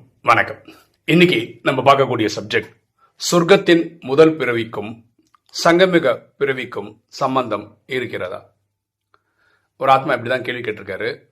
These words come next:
அதாவது, இப்போ சங்கமிகத்துல ஒருத்தர் ஆணா இருக்காருன்னு வச்சுக்கோங்களேன். அவர் முயற்சி பண்றாரு சத்தியுகத்துல தேகத்துக்கு வர்றதுக்காக. அவர் சத்தியுகத்துக்கும் வராருன்னு வச்சுக்கோங்களேன். அப்ப அங்க எடுக்கிற முதல் பிறவி வந்து,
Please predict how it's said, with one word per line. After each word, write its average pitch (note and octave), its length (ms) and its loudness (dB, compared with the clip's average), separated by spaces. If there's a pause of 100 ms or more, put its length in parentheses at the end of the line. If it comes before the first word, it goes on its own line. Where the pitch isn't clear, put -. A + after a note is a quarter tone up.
(600)
அதாவது, B2+ 280 -2
இப்போ C#3 240 -2 (300)
சங்கமிகத்துல B2+ 500 -4
ஒருத்தர் A2 280 -4
ஆணா A#2 200 0
இருக்காருன்னு G#2 360 -8
வச்சுக்கோங்களேன். F2+ 480 -18 (680)
அவர் B2 260 -4
முயற்சி C3+ 260 -10
பண்றாரு G#2+ 440 -8
சத்தியுகத்துல G#2+ 480 -8
தேகத்துக்கு G2+ 300 -8
வர்றதுக்காக. G#2 540 -8 (840)
அவர் F3 180 -4
சத்தியுகத்துக்கும் C3 460 -4
வராருன்னு A2 360 -4
வச்சுக்கோங்களேன். F#2+ 480 -16 (280)
அப்ப A2+ 280 -6
அங்க E3+ 340 -2
எடுக்கிற D#3 380 -2
முதல் C3 260 -6
பிறவி G#2 300 -10
வந்து, G#2+ 340 -6